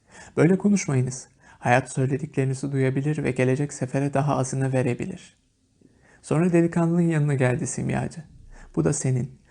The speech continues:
muhariplerin reisinin elinde kalan altının karşılığı olarak." Delikanlı, simyacının verdiği altının kendi altınından daha fazla olduğunu söyleyecekti ki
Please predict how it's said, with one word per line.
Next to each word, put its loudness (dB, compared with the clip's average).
muhariplerin 0
reisinin 0
elinde -4
kalan -4
altının -4
karşılığı -2
olarak." -4
Delikanlı, 2
simyacının 0
verdiği 0
altının -2
kendi -2
altınından -2
daha 0
fazla -2
olduğunu -2
söyleyecekti -4
ki -4